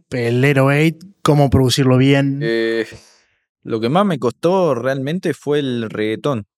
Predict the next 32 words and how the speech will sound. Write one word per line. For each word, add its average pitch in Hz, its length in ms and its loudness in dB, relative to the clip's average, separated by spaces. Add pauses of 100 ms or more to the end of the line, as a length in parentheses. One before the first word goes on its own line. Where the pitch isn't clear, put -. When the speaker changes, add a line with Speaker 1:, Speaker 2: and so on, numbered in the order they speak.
(480)
Speaker 1:
Ujú. 127 180 0
Speaker 2:
realmente. 107 440 -4 (140)
Speaker 1:
¿Verdad? 139 240 -2 (560)
Speaker 2:
Eh, 101 280 -6
porque 104 280 -4
tiene 123 240 -2
muchos 120 360 -2
cambios 123 420 -2
de 104 320 -4
librería, 104 680 -2
¿viste? 131 360 -8 (720)
Y 156 60 -8
yo 226 120 0
no 226 100 2
encontraba 170 440 2
las 131 180 -2
librerías 127 480 -2
y 127 40 -6
tampoco 135 360 -2
me 117 120 -2
tomaba 123 320 0
un 113 160 -2
día 117 240 0
de 101 140 -2
decir, 98 260 -8
"Bueno, 107 280 -4
hoy 127 140 0
voy 113 200 0
a 107 40 -4
encontrar 104 380 -4
las 104 160 -4
librerías". 104 460 -2